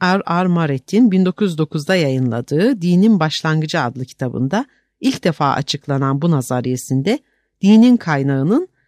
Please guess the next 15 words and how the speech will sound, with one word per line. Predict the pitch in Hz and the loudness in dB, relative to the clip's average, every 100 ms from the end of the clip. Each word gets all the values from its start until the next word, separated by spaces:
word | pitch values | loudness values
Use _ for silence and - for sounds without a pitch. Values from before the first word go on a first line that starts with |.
| _ | _
şahsiyeti | - 220 226 - 247 247 262 | -4 0 0 0 -2 0 -2
bulunmayan | 226 233 202 151 190 247 | 2 4 4 2 0 0
umumi | 196 190 202 202 240 | 2 4 4 4 2
dinamik | 185 180 180 185 - | 0 0 0 -2 -4
güçte | 151 - | -8 -2
aranması | 143 143 147 143 - 240 | -2 0 0 -2 -4 -4
tavsiye | 180 151 - 139 | -4 -4 -4 -4
edilmektedir. | 127 123 120 113 - 113 - - - _ _ _ _ _ _ _ | -4 -4 -4 -6 -8 -8 -8 -12 -18 _ _ _ _ _ _ _
Bu | 247 | 0
güç | 220 196 | 2 0
için | 143 - 151 139 | -2 -2 0 0
bilginler | 147 131 139 156 233 | -2 -2 0 0 0
mana | 254 190 180 180 175 139 | 2 2 2 2 0 -2
deyimini | 123 127 123 | -2 0 -2
kullanmaktadır. | - 127 123 117 117 - 113 110 107 - | -4 -6 -4 -2 -4 -6 -10 -8 -10 -12